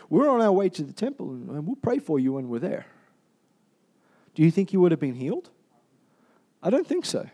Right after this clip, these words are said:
But there was an immediacy of faith that said, "Well, Peter's like, 'Well, I'm gonna pray for you right now.'"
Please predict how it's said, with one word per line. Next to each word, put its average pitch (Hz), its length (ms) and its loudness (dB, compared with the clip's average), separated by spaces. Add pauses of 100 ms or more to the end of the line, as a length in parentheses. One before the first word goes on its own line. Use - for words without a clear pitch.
(840)
But 208 140 8
there 214 80 8
was 202 140 10
an 208 80 4
immediacy 226 760 8
of 180 120 6
faith 269 320 6
that 202 100 10
said, 208 240 6
"Well, 190 260 10
Peter's 226 380 6
like, 185 160 6
'Well, - 160 4
I'm 247 140 8
gonna 220 100 8
pray 196 220 6
for 214 180 6
you 220 120 10
right 233 220 8
now.'" 254 300 2